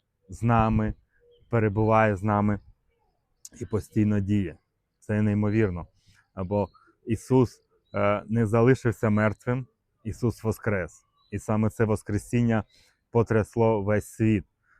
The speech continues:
Саме тому християнство таке знане на цілому світі. Бо якби не було воскресіння, то це би просто замяли. Знаєте, ці вчення всі би замяли Ісуса Христа,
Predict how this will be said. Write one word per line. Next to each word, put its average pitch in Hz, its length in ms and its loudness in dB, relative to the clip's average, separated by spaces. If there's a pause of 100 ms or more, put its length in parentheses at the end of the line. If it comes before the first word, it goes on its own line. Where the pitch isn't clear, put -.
Саме 110 320 0
тому 113 260 0
християнство 110 880 -2 (640)
таке 110 500 2 (280)
знане 104 480 2
на 101 120 0
цілому 101 400 -2
світі. 104 480 -4 (180)
Бо 98 160 -4
якби 104 220 0
не 113 100 2
було 107 220 2
воскресіння, 135 840 -2 (600)
то 104 340 0 (420)
це 147 200 -2
би 139 140 0
просто 127 560 2
замяли. 120 640 0
Знаєте, 101 340 -4
ці - 200 -6
вчення 120 480 -2
всі 117 240 -4
би 110 240 2 (420)
замяли 113 580 4
Ісуса 98 340 -6
Христа, 110 440 -4